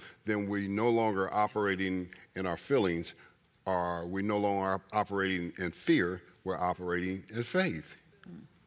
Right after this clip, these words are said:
Speaker 1: You know, and, and that's what couples have to learn to come to do together. You know, we, we can't drag ourselves along and one be on one side and one be on the other side and say, "This don't work." No, it don't work like that.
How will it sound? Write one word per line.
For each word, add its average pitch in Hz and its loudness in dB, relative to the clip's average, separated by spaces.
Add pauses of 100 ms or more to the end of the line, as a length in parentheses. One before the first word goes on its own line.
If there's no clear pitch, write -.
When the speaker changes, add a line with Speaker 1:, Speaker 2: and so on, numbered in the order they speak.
(320)
Speaker 1:
You 110 -6
know, 107 0
and, 110 0
and 107 -2
that's 113 0 (140)
what 113 -2
couples 135 -2
have 98 0
to 123 -4
learn 104 -2
to 107 -6
come 104 -4
to - -8
do 95 -4
together. 123 -2 (460)
You 92 -6
know, 87 -6
we, 98 -6 (240)
we 92 -10
can't 117 -2
drag 101 2
ourselves 101 0
along 98 -2
and 85 -6 (240)
one 110 0
be 104 0
on 98 2
one 104 0
side 107 0
and 92 -4
one 104 -2
be 98 -4
on 95 0
the 101 -2
other 104 -2
side 101 0
and 92 0
say, 101 -2
"This 92 -6
don't 90 -4
work." 110 0 (180)
No, 147 2
it 113 4
don't 120 4
work 131 2
like 87 2
that. 69 -4